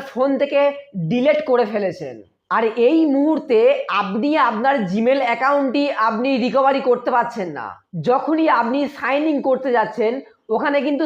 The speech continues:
সাইন ইন হচ্ছে না। আর যদি আপনার ওই Gmail অ্যাকাউন্টে কোনো YouTube চ্যানেল থাকে অথবা আপনার ওই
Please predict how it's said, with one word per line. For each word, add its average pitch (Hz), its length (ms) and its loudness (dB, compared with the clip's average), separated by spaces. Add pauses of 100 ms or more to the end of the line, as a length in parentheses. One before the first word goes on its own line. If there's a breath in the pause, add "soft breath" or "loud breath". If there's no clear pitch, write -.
(100)
সাইন 269 320 0
ইন 262 160 0
হচ্ছে 240 300 -2 (100)
না। 117 80 -12 (360)
আর 226 60 0 (140)
যদি 247 300 2 (520)
আপনার 233 340 0 (120)
ওই 262 180 4 (160)
Gmail 254 320 0
অ্যাকাউন্টে 294 500 0 (340)
কোনো 277 140 0 (200)
YouTube 302 320 0 (140)
চ্যানেল 302 280 2 (100)
থাকে 185 240 -4 (400)
অথবা 294 300 0 (300)
আপনার 240 300 0 (140)
ওই 254 180 4